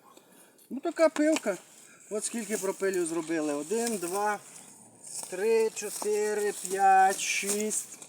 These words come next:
сім. Тут не доробили, зараз доробимо.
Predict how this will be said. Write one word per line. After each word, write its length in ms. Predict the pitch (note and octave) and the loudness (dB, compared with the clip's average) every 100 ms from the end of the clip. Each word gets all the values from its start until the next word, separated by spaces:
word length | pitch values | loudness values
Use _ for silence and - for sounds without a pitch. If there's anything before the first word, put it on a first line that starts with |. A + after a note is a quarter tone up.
| - - - - - - - - - | -20 -18 -18 -12 -12 -12 -16 -18 -4
сім. 760 | - - - G3 A3+ A3 A3+ F#3+ - - - - - - - - - - - _ _ _ - - - | 0 0 0 0 0 0 -2 -6 -16 -20 -16 -12 -12 -12 -18 -20 -20 -20 -20 _ _ _ -20 -16 -6
Тут 140 | F#3 | -2
не 140 | E3 D#3 | 0 0
доробили, 580 | E3 E3 F3 G3+ G3 | -2 -2 0 2 2
зараз 300 | F3 F3 E3+ | 0 -2 -2
доробимо. 520 | D3+ E3+ F#3 G3 G3 | -2 0 2 0 -2